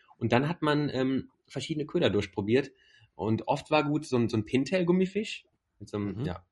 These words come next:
Speaker 1: ein Pintail eben, mit so einem, ähm, Dartjig, mit so einem eckigen Bleikopf, den man dann wirklich so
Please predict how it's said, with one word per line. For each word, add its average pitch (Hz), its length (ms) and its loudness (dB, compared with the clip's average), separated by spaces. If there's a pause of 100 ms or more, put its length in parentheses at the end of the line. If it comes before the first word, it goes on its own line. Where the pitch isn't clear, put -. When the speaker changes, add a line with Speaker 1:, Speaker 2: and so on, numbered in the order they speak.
Speaker 1:
ein 92 60 -16
Pintail 117 300 -4
eben, 127 280 0 (320)
mit 113 140 -2
so 123 100 2
einem, 120 220 4
ähm, 110 420 2
Dartjig, 113 540 0
mit 95 140 -6
so 107 120 -2
einem 104 200 -2
eckigen 110 500 -4 (140)
Bleikopf, 113 340 0
den 131 120 0
man 120 100 0
dann 120 140 0
wirklich 135 240 -4
so - 260 -4